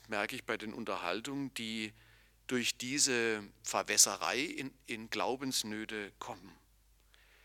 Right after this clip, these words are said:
die das einfach zu liberal finden, wie das in Großkirchen auch, was da alles, äh, die das einfach zu liberal finden, äh, was da ist. Und es gründen sich heute schon Gemeinden, die ganz,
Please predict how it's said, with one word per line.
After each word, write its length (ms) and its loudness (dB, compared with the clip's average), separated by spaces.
die 100 0
das 180 4
einfach 400 0
zu 340 2
liberal 600 -4
finden, 520 -6
wie 120 -6
das 400 2
in 140 -6
Großkirchen 680 0
auch, 180 -4
was 160 0
da 80 -2
alles, 560 2
äh, 380 -10
die 60 -8
das 160 4
einfach 320 0
zu 140 0
liberal 520 -2
finden, 480 -10
äh, 220 -4
was 200 -2
da 200 -4
ist. 340 0
Und 320 -10
es 160 2
gründen 280 0
sich 180 4
heute 260 6
schon 320 4
Gemeinden, 680 4
die 180 -4
ganz, 400 2